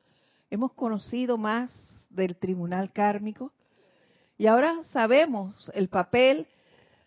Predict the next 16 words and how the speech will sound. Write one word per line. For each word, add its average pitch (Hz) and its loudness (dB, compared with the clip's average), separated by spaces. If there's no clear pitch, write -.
de 220 2
la 214 4
maestra 214 0
ascendida 220 -2
Kuan 190 -2
Yin 233 -4
dentro 277 4
de 185 0
ese 202 -2
tribunal. 185 0
¿Ves? 226 0
Que 202 2
es 214 4
el 240 2
de 202 2
defendernos, 202 0